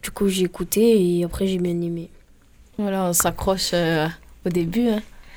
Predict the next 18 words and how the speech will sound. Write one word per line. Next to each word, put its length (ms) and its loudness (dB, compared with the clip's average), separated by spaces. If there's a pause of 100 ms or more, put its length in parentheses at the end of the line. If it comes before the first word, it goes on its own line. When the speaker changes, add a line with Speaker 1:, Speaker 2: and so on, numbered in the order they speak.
(560)
Speaker 2:
Bon, 320 4 (100)
là, 220 4
on 80 4
va 120 2
parler, 420 0
comme 180 2
c'était, 440 0
c'est 140 2
un 140 4
hors-série, 580 2 (160)
on 80 -2
va 120 4
parler 280 0
de 300 2
sujets 580 2 (140)
qui 100 -2
nous 100 2
viennent. 300 0